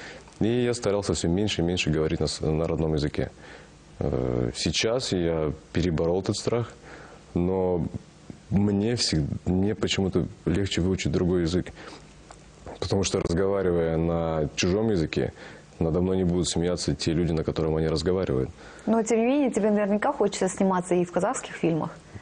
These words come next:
Speaker 1: Несомненно. Я поэтому пытаюсь учить. Но, говоря на казахском,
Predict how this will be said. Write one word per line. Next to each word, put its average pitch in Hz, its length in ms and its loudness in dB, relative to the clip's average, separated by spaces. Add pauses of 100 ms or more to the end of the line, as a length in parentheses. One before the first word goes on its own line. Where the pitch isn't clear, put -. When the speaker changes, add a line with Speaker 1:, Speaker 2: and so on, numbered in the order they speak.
(340)
Speaker 1:
Несомненно. 87 760 0 (840)
Я 92 220 2
поэтому 98 420 0
пытаюсь 80 360 0
учить. - 300 -2
Но, 95 340 2 (280)
говоря 95 400 2
на 90 100 0
казахском, 82 680 0